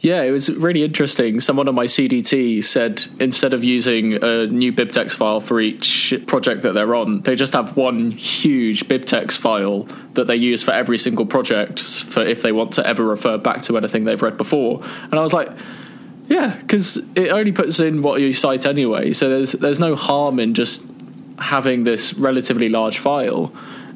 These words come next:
Uh, it, as long as you can sort of remember the shortcuts that you've named them, it, it's, and it makes you go back and think, "Oh, I, I looked at this paper recently, and may-, maybe it might be relevant to what I'm writing."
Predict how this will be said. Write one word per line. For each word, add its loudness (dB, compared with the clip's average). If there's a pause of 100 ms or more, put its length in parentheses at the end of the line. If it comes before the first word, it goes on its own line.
(120)
Uh, 2
it, 0 (100)
as 0
long 2
as 0
you 2
can 2
sort -2
of -2
remember 2
the 0
shortcuts 0
that 0
you've 0
named 2
them, -2 (380)
it, 0
it's, -4 (640)
and 2
it 2
makes 0
you 2
go 2
back 0
and 2
think, 0
"Oh, 2
I, 2
I -2
looked 0
at 2
this 0
paper 0
recently, 0
and -4
may-, 2
maybe 2
it -2
might 0
be 2
relevant 0
to -2
what -2
I'm 2
writing." -2